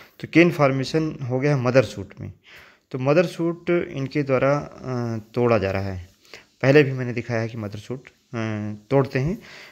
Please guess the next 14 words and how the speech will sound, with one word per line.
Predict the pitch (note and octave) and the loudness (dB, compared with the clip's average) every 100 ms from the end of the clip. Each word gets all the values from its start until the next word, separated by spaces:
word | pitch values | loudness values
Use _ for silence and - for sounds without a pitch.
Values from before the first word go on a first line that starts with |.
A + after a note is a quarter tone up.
| - F3 | -4 2
मदर | F#3 G#3+ | 6 6
शूट | G#3 G#3+ G#3 G#3 G#3 - - - - | 4 -2 0 0 0 0 -12 -20 -4
तोड़ने | C#3+ D3 E3 E3+ | 0 0 0 -2
से | E3+ E3+ F3 E3+ - | 0 2 2 0 -4
ये | C#3 D3 | -2 -2
फ़ायदा | D3 C3 C3 | 0 0 0
है | C3 C#3+ | 0 -2
कि | C#3+ D#3 D#3+ D#3 - - - _ _ | -4 -4 -2 -4 -8 -20 -20 _ _
गन्ने | B2+ C3+ D3 D#3 | 0 2 2 0
में | D#3 | 2
जो | C#3+ | 4
एपिकल | B2+ C#3 D#3 D#3 D3 - | 2 2 4 4 4 -4
डोमिनेंस | A#2+ A2+ G#2+ G#2+ G#2+ A#2+ | -4 -2 -2 -4 -6 -4
है | A2+ G#2 | -4 -6